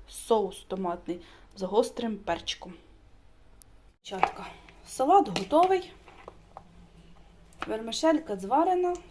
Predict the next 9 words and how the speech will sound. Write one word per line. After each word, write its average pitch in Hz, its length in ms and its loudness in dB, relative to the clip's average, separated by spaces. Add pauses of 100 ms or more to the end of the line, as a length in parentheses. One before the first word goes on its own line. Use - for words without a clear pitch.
сосиски 285 540 0
зварені, 330 580 2 (240)
можна 247 360 4
їсти 196 460 -8
приступати. 160 680 -14 (580)
Дівчатка, 180 340 -16
вечеря 339 460 -4
моя 214 320 -6 (140)
готова. 339 600 0